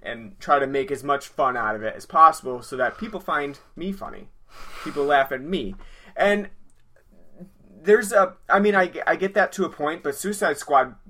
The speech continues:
almost makes fun of itself as, at certain points. I mean, it, it just, like, it writes the jokes for you. All you gotta do is say them. It's, it's a really, I, I was astounded that it outdid Batman v Superman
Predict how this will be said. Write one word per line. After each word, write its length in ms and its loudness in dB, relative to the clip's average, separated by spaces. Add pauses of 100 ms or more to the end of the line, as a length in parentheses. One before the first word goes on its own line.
(100)
almost 380 -4
makes 240 -6
fun 140 -2
of 100 -8
itself 480 -2
as, 320 -6
at 180 -8 (220)
certain 300 -8
points. 260 -10
I 40 -8
mean, 180 -6
it, 180 -2
it 160 -8
just, 220 -6
like, 240 4 (260)
it 80 -2
writes 340 6
the 100 -4
jokes 360 2
for 240 2
you. 140 2
All 100 8
you 100 2
gotta 180 2
do 160 -4
is 120 -8
say 180 -6
them. 280 -14 (840)
It's, 220 -6
it's 260 -4
a 80 0
really, 560 4 (380)
I, 460 6
I 20 -4
was 240 -8
astounded 720 0 (600)
that 240 4
it 160 0 (220)
outdid 600 4
Batman 420 0
v 120 -8
Superman 720 -8